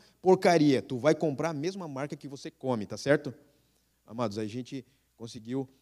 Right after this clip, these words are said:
é, é, levantar aí pelo menos dez, é, doze,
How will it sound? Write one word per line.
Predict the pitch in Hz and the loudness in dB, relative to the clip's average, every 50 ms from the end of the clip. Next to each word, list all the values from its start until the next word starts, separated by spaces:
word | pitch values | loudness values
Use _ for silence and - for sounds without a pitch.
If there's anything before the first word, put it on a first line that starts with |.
| _ _ _ _ | _ _ _ _
é, | - 110 113 110 110 104 110 113 110 107 104 101 95 87 | -12 -8 -6 -6 -6 -6 -6 -6 -6 -6 -8 -8 -10 -10
é, | |
levantar | 101 117 120 117 127 120 107 - 120 110 | -8 -8 -6 -6 -6 -8 -6 -6 -4 -2
aí | 113 120 131 135 - _ _ _ | -2 -2 -4 -6 -10 _ _ _
pelo | - 120 120 117 | -14 -12 -10 -10
menos | 127 139 143 117 101 | -10 -10 -10 -12 -14
dez, | 104 101 131 131 143 147 151 - | -14 -8 -6 -4 -4 -4 -6 -6
é, | - 107 101 | -6 -6 -6
doze, | 101 107 107 139 156 180 143 113 92 82 | -6 -4 -2 0 2 2 0 -2 -6 -12